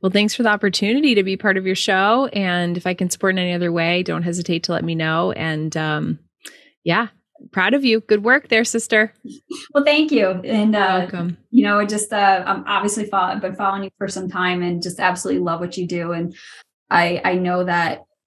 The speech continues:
Speaker 2: this is just kind of the beginning of things. And so when we, when we get to that point, it's like, sometimes we, we get caught in that and we're like, "No, just keep going." So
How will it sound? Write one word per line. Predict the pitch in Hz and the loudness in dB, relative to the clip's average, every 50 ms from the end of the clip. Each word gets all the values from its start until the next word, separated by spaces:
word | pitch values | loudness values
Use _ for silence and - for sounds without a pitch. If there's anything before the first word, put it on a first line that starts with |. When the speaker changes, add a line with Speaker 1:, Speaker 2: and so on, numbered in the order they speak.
| _ _ | _ _
Speaker 2:
this | - 185 180 190 196 190 190 - | -4 -2 0 2 2 2 2 0
is | 196 180 180 - | -4 -6 -8 -6
just | - 185 175 175 - | -6 -6 -6 -6 -6
kind | - 214 185 180 | -4 -2 0 0
of | 175 165 | -2 -2
the | 170 175 | -4 -6
beginning | 170 180 160 147 - 165 156 156 156 156 139 | -4 -4 -6 -4 -2 -2 0 0 0 -2 -2
of | 143 - - | -4 -6 -8
things. | - 160 151 143 139 - | -8 -4 -2 -2 -2 -2
And | 160 160 | -2 -6
so | - - 170 165 | -6 -4 -4 -2
when | 165 165 165 165 | -2 -2 -2 -2
we, | 170 165 160 147 147 - | -2 -4 -4 -6 -6 -6
when | 180 175 175 165 165 | -6 -4 -2 -2 -2
we | 170 160 | -2 -2
get | 160 185 - - | -2 -2 -2 -2
to | - | -4
that | 170 165 151 - - | -4 -6 -6 -6 -6
point, | - 170 165 160 151 | -4 -2 0 0 0
it's | 143 - - | -2 -4 -6
like, | 170 165 - - | -6 -6 -6 -6
sometimes | - 180 175 - 175 165 170 165 - | -6 -6 -6 -6 -4 -4 -4 -4 -6
we, | 165 165 170 175 170 165 170 160 147 - - | -8 -6 -4 -4 -2 -2 -4 -4 -6 -6 -4
we | 180 175 165 160 | -4 -4 -4 -4
get | 160 - 190 180 - - - | -4 -2 -2 -2 -2 -4 -8
caught | - - - 165 160 - 160 | -12 -8 -4 -2 -2 0 0
in | 160 160 | -2 -4
that | 156 156 | -4 -4
and | 143 160 | -6 -6
we're | 165 156 | -6 -6
like, | 160 160 156 - | -6 -8 -6 -4
"No, | 175 160 151 156 - - - | -4 -4 -4 -6 -10 -12 -10
just | - 170 160 - | -8 -8 -8 -6
keep | - 180 156 - - | -4 -6 -4 -4 -2
going." | 160 143 139 - - 160 | -4 -2 -2 -4 -6 -8
So | - - 156 151 156 151 | -8 -8 -6 -6 -6 -8